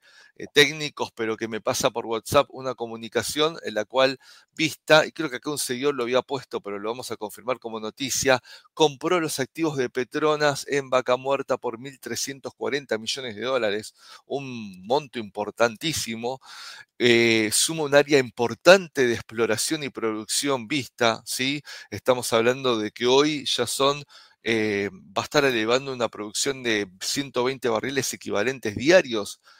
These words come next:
eh, Vista con esta adquisición, así que me parece importantísimo, importantísimo, eh, esta noticia para Vista también, porque me parece que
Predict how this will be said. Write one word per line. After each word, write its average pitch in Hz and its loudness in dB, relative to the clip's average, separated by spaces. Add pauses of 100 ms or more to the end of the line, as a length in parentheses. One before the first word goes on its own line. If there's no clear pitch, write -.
(180)
eh, 104 -4
Vista 120 -4
con 110 -4
esta 113 -2
adquisición, 127 -2
así - -8
que 123 2 (460)
me 104 -6
parece 120 -2
importantísimo, 110 -4
importantísimo, 113 -6 (360)
eh, 110 0
esta 131 -2
noticia 123 -2
para 101 2
Vista 120 0
también, 113 -2
porque 117 -10
me 101 -8
parece 110 -4
que 123 0